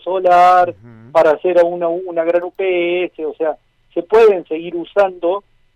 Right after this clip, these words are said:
Speaker 1: no sirven ya para el auto. Ahora, las baterías de litio tienen una, una vida útil de unos diez años.
Speaker 2: Mirá qué bueno. Muy
Speaker 1: Y
Speaker 2: interesante, ¿eh?
Speaker 1: hay ot-, otra cosa importante que para mí también fue un hito,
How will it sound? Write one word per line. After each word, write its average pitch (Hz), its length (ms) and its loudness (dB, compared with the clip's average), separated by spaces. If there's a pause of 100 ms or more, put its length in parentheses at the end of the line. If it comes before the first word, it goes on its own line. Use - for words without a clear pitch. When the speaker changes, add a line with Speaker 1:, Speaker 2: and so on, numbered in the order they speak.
Speaker 1:
no 185 280 -2
sirven 208 360 -4
ya 190 100 0
para 180 220 -2
el 165 100 -4
auto. 139 420 0 (300)
Ahora, 190 280 4
las 165 140 -2
baterías 190 460 0
de 240 100 -4
litio 254 320 -8
tienen 220 200 -6
una, 196 160 -2
una 196 260 -6
vida 190 180 -2
útil 226 280 -8
de 196 80 -6
unos 185 260 -10
diez 165 280 -6 (220)
años. 117 280 -16 (240)
Speaker 2:
Mirá 110 280 -20
qué 120 60 -20
bueno. 95 280 -20 (600)
Muy 170 200 -12
Speaker 1:
Y 196 40 -8
Speaker 2:
interesante, 151 680 -10
¿eh? 156 60 -20 (400)
Speaker 1:
hay 269 300 2
ot-, 233 340 -6
otra 269 420 0
cosa 247 340 -4
importante 220 840 0
que 180 100 -6
para 175 300 0
mí 214 140 -10
también 208 400 -2
fue - 180 -14
un 208 120 -10
hito, 196 440 -6